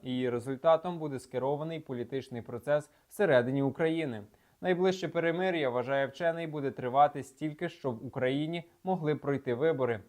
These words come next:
під час яких Росія буде прагнути здобути перемогу через політичний спосіб. А коли Росія побачить, що не зможе виграти,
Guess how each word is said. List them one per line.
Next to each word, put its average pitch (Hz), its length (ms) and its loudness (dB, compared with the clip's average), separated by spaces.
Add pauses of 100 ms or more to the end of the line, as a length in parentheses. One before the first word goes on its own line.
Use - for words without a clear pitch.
(220)
під 117 160 -6
час 117 220 -2
яких 165 340 -4
Росія 160 440 -2
буде 113 280 -2
прагнути 147 640 4
здобути 117 480 -8
перемогу 135 600 -4 (140)
через 185 280 -2
політичний 127 640 -4
спосіб. 160 460 0 (360)
А 175 100 0
коли 175 300 4
Росія 160 380 2
побачить, 160 600 6
що - 180 -6
не 123 140 -2
зможе 123 360 0
виграти, 175 540 -2